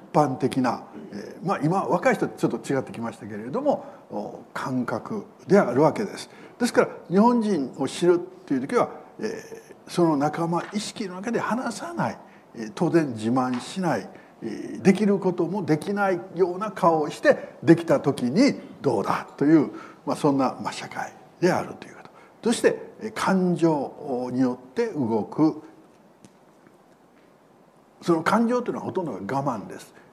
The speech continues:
集団の中で我慢をしている。そしてその中で分かってほしい。自分の気持ちを分かってほしい。えー、ただ日本でそういうのを言うと、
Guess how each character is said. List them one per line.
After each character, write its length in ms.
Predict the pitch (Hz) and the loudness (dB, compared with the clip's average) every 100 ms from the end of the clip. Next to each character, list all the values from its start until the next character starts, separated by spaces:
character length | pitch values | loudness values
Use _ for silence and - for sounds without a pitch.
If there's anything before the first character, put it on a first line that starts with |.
| - | -16
集 220 | - 131 | -4 -2
団 180 | 123 110 | -2 -4
の 60 | |
中 160 | 104 202 | -2 0
で 100 | 165 | 0
我 180 | 123 110 | 0 -2
慢 300 | 101 98 110 | -4 -8 -4
を 580 | 190 - - - - - | -4 -4 -16 -16 -14 -14
し 100 | - | -14
て 100 | 147 | -14
い 160 | 202 | -6
る。 240 | 123 208 - - - | 0 0 0 -16 -6
そ 140 | - | -4
し 60 | - | 0
て 280 | 247 - - | 0 -2 -8
そ 200 | - 202 | -4 2
の 140 | 190 196 | 4 2
中 320 | 180 165 165 | 0 -4 -6
で 260 | 226 277 - - - | -4 -6 -8 -18 -18
分 200 | - - | -6 -6
か 120 | - 202 | -4 -6
っ 180 | - | -4
て 80 | - | -2
ほ 180 | 156 139 | -2 -2
し 160 | - - | -8 -12
い。 20 | - _ - - - | -18 _ -20 -20 -20
自 120 | - 156 | -2 0
分 60 | |
の 100 | 151 | 0
気 240 | 147 - 247 | -4 -2 0
持 220 | 247 240 | 0 -2
ち 180 | - 233 | -6 -2
を 320 | 294 294 - | -2 -4 -8
分 160 | - - | -6 -4
か 120 | 139 | -6
っ 40 | |
て 240 | - - 208 | -8 -14 -14
ほ 180 | - - | -12 -16
し 140 | - | -16
い。 60 | - - - - - _ | -18 -20 -20 -20 -20 _
え 220 | - - | -14 -12
ー、 60 | - | -12
た 160 | - 233 | -2 0
だ 220 | 175 - - | 0 -4 -4
日 100 | 180 | 2
本 260 | 196 190 160 | 4 2 2
で 200 | 220 - - - - | 2 2 -6 -14 -14
そ 160 | - 175 | 0 4
う 60 | 165 | 4
い 20 | |
う 20 | |
の 120 | 139 | 2
を 40 | 113 | 0
言 280 | 151 151 | 2 2
う 40 | 147 | 2
と、 400 | - 226 - | 0 -2 -2